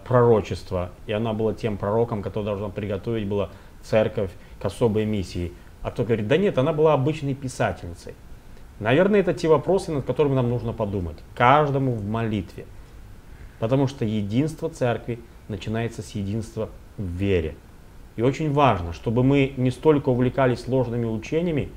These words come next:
насколько важно, чтобы мы знали истину. И чем лучше мы будем знать истину, тем легче нам будет отличить подделку. А подделок будет много. И Христос об этом предупреждал.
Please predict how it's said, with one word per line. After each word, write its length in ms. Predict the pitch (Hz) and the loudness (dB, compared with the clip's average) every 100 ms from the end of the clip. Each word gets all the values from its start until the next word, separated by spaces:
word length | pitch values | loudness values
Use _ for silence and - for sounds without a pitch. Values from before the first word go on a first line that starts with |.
| - - - - | -16 -18 -20 -12
насколько 440 | 120 110 139 123 104 | -10 -2 -2 0 0
важно, 360 | 104 139 123 | 4 4 2
чтобы 280 | 110 - 95 | -4 -6 -4
мы 140 | 104 98 | -2 -2
знали 500 | 92 104 113 113 107 - - - - - | -4 -2 -2 -2 -6 -10 -20 -20 -16 -8
истину. 460 | 113 98 - 82 78 - - | -8 -8 -12 -14 -14 -18 -12
И 80 | 107 | -10
чем 240 | - 98 | -8 -4
лучше 320 | 107 127 - | 0 -2 -2
мы 80 | 104 | -6
будем 260 | 101 98 95 | -6 -6 -6
знать 200 | 98 87 - | -8 -10 -8
истину, 400 | 139 139 135 127 123 - - - - - | -8 -6 -6 -6 -8 -16 -20 -20 -20 -8
тем 220 | - 107 | -4 -2
легче 480 | 95 98 110 120 - | 0 2 0 0 -4
нам 160 | 117 110 | -4 -4
будет 220 | 104 101 | -6 -8
отличить 400 | 98 90 - 101 - - - - | -10 -10 -10 -12 -14 -20 -20 -12
подделку. 600 | - 92 87 90 80 - - - - - | -8 -6 -4 -4 -4 -8 -18 -20 -18 -12
А 80 | |
подделок 480 | - 98 87 139 131 | -6 -4 0 2 0
будет 260 | 90 101 95 - - | -2 -6 -8 -14 -10
много. 400 | 98 92 80 80 - - | -6 -4 -6 -10 -14 -6
И 80 | 135 | -2
Христос 400 | 135 127 131 123 | -2 -2 -2 -2
об 120 | 110 | -2
этом 200 | 104 98 | -2 -6
предупреждал. 640 | 95 95 87 90 90 101 | -6 -8 -8 -10 -8 -10